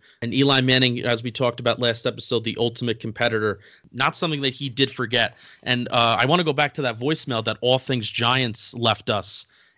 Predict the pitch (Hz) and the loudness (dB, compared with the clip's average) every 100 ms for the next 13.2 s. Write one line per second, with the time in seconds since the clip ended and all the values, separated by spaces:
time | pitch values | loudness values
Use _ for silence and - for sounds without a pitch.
0 | _ - 117 107 107 101 131 110 123 113 | _ -8 -4 -2 -4 -2 -2 -2 -6 -4
1 | 135 120 113 120 113 107 - _ _ _ | -2 -2 -2 0 2 0 -4 _ _ _
2 | - 113 143 143 131 135 127 117 - 156 | -10 -4 -2 0 0 0 -2 -4 -2 -2
3 | - 123 117 123 127 98 - - 127 120 | 0 0 0 2 2 0 -8 -8 -4 -4
4 | - 127 117 - 147 127 120 117 104 135 | -4 -6 -4 -6 -4 -2 -2 -4 -6 -4
5 | 120 110 127 120 113 113 110 - 131 123 | -4 -4 -2 -2 -2 -2 -2 -4 -6 -2
6 | 117 107 120 123 113 107 104 - - 123 | -2 0 -2 -2 -2 -2 -4 -10 -2 0
7 | 113 123 123 120 - 131 127 113 - - | 2 0 0 -2 0 4 4 2 -2 -2
8 | 123 113 110 120 117 113 - 139 131 117 | -2 0 2 2 2 -2 -4 0 0 0
9 | 120 120 127 - _ _ _ _ - 123 | 0 0 0 -2 _ _ _ _ -6 -4
10 | 123 123 - 135 127 117 117 139 131 123 | -2 -4 -4 -4 -4 -6 -8 -4 -2 -2
11 | 117 110 117 117 _ _ - 120 131 143 | -4 -2 -2 -4 _ _ -14 -2 -2 -2
12 | 135 143 147 - - 147 143 135 120 113 | 0 2 2 -2 -4 -2 0 0 0 0
13 | 107 | -6